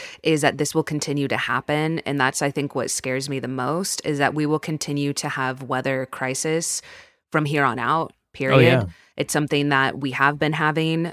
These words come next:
Speaker 1: um, that Texas is aware, aside from, like,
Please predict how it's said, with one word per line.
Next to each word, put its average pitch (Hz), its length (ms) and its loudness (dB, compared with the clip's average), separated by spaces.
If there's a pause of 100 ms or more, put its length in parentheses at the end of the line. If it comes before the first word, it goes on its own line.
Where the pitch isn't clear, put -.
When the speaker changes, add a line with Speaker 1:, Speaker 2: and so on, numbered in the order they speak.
Speaker 1:
um, 127 400 -4
that 123 320 -4
Texas - 460 -4
is 127 440 -4
aware, 131 300 -2
aside 131 340 -2
from, 131 220 -6
like, 123 340 -6